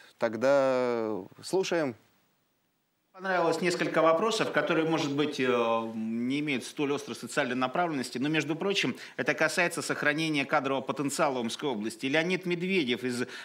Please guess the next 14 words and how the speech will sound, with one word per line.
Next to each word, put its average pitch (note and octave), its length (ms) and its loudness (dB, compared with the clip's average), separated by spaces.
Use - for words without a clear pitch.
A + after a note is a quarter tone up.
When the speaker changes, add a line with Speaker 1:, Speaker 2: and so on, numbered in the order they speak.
Speaker 2:
Ачира, B2 1300 2
э, - 20 -
нам C3 300 2
написал, C3 520 0
э, A#2 400 2
ему C#3 180 0
семьдесят F3+ 460 -2
лет, C3 220 0
но D3 100 2
он F#3+ 140 0
изобретатель D#3+ 640 0
и C#3 80 2
изобрел, D#3 460 0
э, C3 800 0